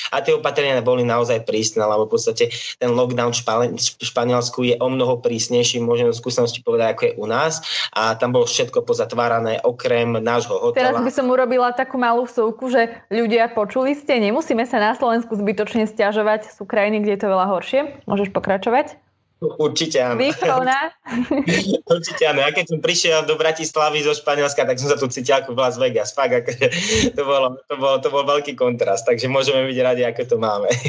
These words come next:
Speaker 1: <laughs> Takže bolo to, bolo to zá-, bolo to zá-, zážitok. Ja som pôvodne ani neplánoval ísť súťažiť, ale, e, nakoniec nám to prezident našej asociácie, e, takým spôsobom vybavil a, e, išli sme súťažiť, takže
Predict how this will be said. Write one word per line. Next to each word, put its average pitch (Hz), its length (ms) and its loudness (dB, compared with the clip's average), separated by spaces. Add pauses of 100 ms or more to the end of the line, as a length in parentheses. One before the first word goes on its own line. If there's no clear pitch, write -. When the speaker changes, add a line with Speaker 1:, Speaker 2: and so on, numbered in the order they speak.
(220)
Speaker 1:
<laughs> - 420 -2
Takže 117 220 2
bolo 156 240 2
to, 175 160 0
bolo 180 240 0
to 165 80 0
zá-, 127 240 0
bolo 180 160 0
to - 100 -2
zá-, 113 220 2
zážitok. 135 480 0
Ja 151 160 0
som 160 80 -2
pôvodne 151 320 2
ani 143 160 -2
neplánoval 131 800 0
ísť 120 160 -2
súťažiť, 123 480 0
ale, 120 180 2 (140)
e, 120 320 0
nakoniec 127 420 0
nám 123 220 0
to 123 240 0 (280)
prezident 123 440 0
našej 123 320 0
asociácie, 120 800 0 (160)
e, - 340 -10 (1000)
takým 123 240 0
spôsobom 123 480 0
vybavil 113 500 0 (140)
a, 123 480 0
e, - 360 -8 (480)
išli 139 220 -2
sme 139 160 0
súťažiť, 123 480 0
takže 113 280 -2